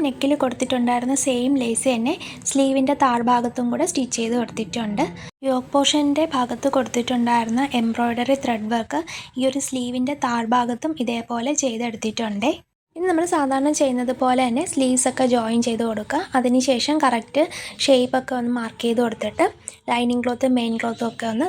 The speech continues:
സെപ്പറേറ്റ് ആയിട്ട് സ്റ്റിച്ച് ചെയ്ത് കൊടുക്കുക. അപ്പോൾ അതൊന്നും ഞാനിവിടെ കാണിക്കുന്നില്ല. ബിഗിനേഴ്സ് ആരെങ്കിലും കാണുന്നുണ്ടെങ്കിൽ അവർക്ക് വേണ്ടിയിട്ടാണ് പറയുന്നത്. നമ്മൾ ഈ ഒരു ടൈപ്പിലുള്ള പല വെറൈറ്റി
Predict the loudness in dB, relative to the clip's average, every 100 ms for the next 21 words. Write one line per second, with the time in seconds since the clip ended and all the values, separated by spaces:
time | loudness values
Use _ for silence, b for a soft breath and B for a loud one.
0 | 2 0 0 -6 -2 -4 0 0 0 -4
1 | -4 -4 -2 -2 -2 -2 -2 -2 B B
2 | 4 4 4 4 4 2 2 0 -2 -4
3 | -4 -2 0 2 2 0 -4 _ -4 0
4 | 2 2 4 2 2 0 0 0 0 0
5 | 0 -2 -4 -4 -2 0 -2 2 4 4
6 | 2 0 0 0 0 -2 0 0 0 -2
7 | B B B 4 4 4 4 2 2 0
8 | 2 2 2 2 2 0 2 2 2 0
9 | 0